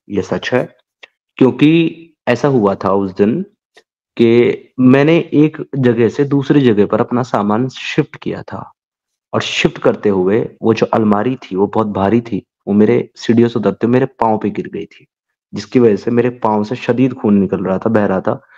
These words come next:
मैं उसकी dressing कराने में, medicine लेने में मुझे थोड़ा सा late हो गया था और मैंने ये बोला था आजाद जी को कि आप मेरे चैनल पे stream चालू कर देना। वो इसलिए बोला था मैंने, क्योंकि मैंने आपको ये कहा था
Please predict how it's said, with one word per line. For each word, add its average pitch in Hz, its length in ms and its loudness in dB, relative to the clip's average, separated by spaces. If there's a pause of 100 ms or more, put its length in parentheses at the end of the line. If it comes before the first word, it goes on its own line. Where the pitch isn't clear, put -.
(440)
मैं 117 100 4
उसकी 120 240 0
dressing 110 420 0
कराने 113 320 2
में, 131 280 -2 (360)
medicine 107 400 2
लेने 95 320 2
में 107 260 0 (380)
मुझे 113 240 4 (100)
थोड़ा 95 160 2
सा 120 180 -4
late 127 340 2
हो 92 140 -4
गया 90 200 -6
था 120 300 -6 (540)
और 113 100 0
मैंने 120 220 4
ये 131 80 4
बोला 95 260 0
था 113 400 -6 (120)
आजाद 92 340 -2
जी 95 80 -4
को 110 300 -4 (1000)
कि 104 340 2
आप 104 160 0
मेरे 107 160 -2
चैनल 104 200 -2
पे 113 120 -4
stream 120 300 0
चालू 92 280 -2
कर 92 140 -6
देना। 53 360 -6 (580)
वो 110 200 4
इसलिए 135 280 2
बोला 95 240 -2
था - 120 -6
मैंने, 92 220 -2
क्योंकि 127 420 -4
मैंने 120 240 4
आपको 110 280 -2
ये 127 180 0
कहा 90 280 -6
था 98 300 -12